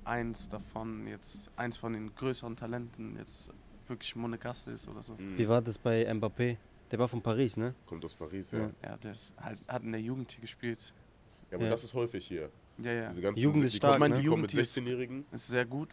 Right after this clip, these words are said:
Speaker 2: Ja.
Speaker 1: aber die Leute kommen von überall
Speaker 3: Mhm.
Speaker 2: Ja.
Speaker 1: und spielen dann vielleicht von der U vierzehn bis zur, bis, bis zu den Profis, sag ich jetzt
Speaker 2: Ja.
Speaker 1: mal.
Speaker 3: Mhm.
Speaker 1: Das heißt ja dann auch schon, dass du aus der Jugend kommst.
Speaker 3: Ja, ja.
Speaker 2: Ja, ja,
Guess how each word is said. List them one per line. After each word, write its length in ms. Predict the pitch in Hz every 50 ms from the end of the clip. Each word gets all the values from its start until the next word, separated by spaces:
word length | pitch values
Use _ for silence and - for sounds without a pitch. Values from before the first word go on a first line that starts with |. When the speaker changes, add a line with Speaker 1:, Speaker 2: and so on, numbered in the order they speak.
| -
Speaker 2:
Ja. 60 | -
Speaker 1:
aber 220 | 90 101 117 113 110
die 160 | - - 113
Leute 280 | 110 117 123 127 - -
kommen 240 | - - 117 117 113
von 300 | - - 113 113 110 - -
überall 420 | 120 117 117 113 110 120 120 110 - - -
Speaker 3:
Mhm. 200 | 120 107 104 107
Speaker 2:
Ja. 100 | 90 90 - - - - - -
Speaker 1:
und 100 | - 120
spielen 300 | - - - 131 127 120
dann 340 | 117 113 113 113 110 110 110 - - -
vielleicht 340 | - - 110 110 113 110 -
von 180 | - 113 113
der 140 | 110 110 104
U 40 | 107
vierzehn 440 | - - 127 120 - - - 113 113
bis 220 | 110 113 - -
zur, 480 | - - 117 110 110 110 110 107 107 - - - - - - - - - - - - - - - -
bis, 200 | - - - - -
bis 140 | - 123 -
zu 80 | - 110
den 100 | 110 107
Profis, 340 | - - 135 123 - 110 -
sag 120 | 107 107
ich 120 | 107 -
jetzt 80 | - 95
Speaker 2:
Ja. 60 | 113 110
Speaker 1:
mal. 120 | 107 104
Speaker 3:
Mhm. 140 | 104 104 101 98 - - - -
Speaker 1:
Das 140 | - - -
heißt 160 | 120 113 -
ja 80 | 113 107
dann 120 | 113 113
auch 140 | 113 120 120
schon, 180 | - - 127 113
dass 160 | 107 - -
du 60 | 110 107
aus 80 | 107 -
der 80 | 107
Jugend 240 | 107 110 110 110 110
kommst. 200 | - - 107 104
Speaker 3:
Ja, 60 | 104 104
ja. 120 | 101 101
Speaker 2:
Ja, 100 | 95 92
ja, 280 | 92 95 101 104 98 87